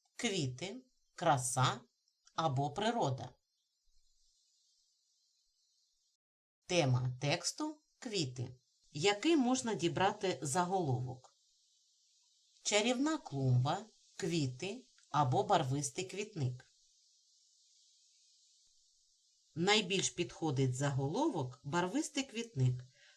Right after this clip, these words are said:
тому що в тексті йдеться про забарвлення і красу різних квітів.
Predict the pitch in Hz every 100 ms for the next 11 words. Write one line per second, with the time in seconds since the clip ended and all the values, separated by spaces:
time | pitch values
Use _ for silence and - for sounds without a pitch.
0 | _ 170 165 156 - 139 123 135 175 190
1 | - 285 - 262 262 - 226 220 - 214
2 | 160 147 123 175 262 247 233 214 214 160
3 | 127 139 127 - 185 220 135 131 131 147
4 | 160 - 131 123 - 131